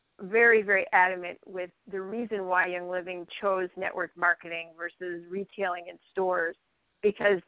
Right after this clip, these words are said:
they firmly believe to the core that good people will do good things with their money,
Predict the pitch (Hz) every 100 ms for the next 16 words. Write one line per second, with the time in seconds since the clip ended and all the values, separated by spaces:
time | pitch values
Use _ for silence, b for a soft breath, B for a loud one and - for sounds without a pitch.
0 | - 185 214 226 - 226 220 220 208 190
1 | 175 175 185 180 185 180 160 - 175 160
2 | - 214 202 180 170 156 b b _ -
3 | 196 185 180 _ _ _ _ _ _ _
4 | _ _ _ - 170 240 262 - - 220
5 | - 190 185 170 170 175 196 175 190 190
6 | 175 _ 190 180 175 - 170 180 - 170
7 | 180 180 175 - -